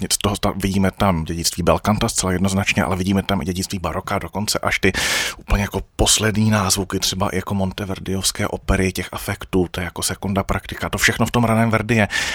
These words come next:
A přesně jak Jožka říkal, on to potom během svého života opouštěl. Takže, ehm, takže toto dílo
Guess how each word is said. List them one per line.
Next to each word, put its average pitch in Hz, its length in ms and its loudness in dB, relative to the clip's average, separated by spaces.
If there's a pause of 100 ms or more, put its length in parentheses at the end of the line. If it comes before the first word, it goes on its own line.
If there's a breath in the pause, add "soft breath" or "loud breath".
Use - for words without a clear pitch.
(120)
A - 80 2
přesně - 320 2
jak 107 120 0
Jožka 107 260 -2
říkal, 104 340 -2
on 101 80 0
to 101 100 -2
potom 113 280 0
během 110 200 2
svého 117 220 4
života 113 360 2
opouštěl. - 580 0 (380 loud breath)
Takže, 87 580 2 (100)
ehm, 92 440 2 (180)
takže 98 260 2 (100)
toto - 420 0 (180)
dílo 107 340 2